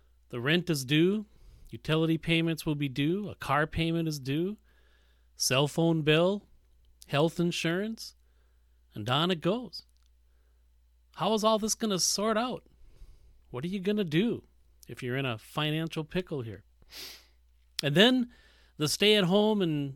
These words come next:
stay at home and shelter orders. That brings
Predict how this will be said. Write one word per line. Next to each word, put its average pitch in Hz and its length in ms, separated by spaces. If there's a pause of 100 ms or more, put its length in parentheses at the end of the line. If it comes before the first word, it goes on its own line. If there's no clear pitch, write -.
stay 185 300
at 175 160
home 180 260
and 160 140
shelter 196 400
orders. 107 460 (1120)
That 151 260
brings 151 540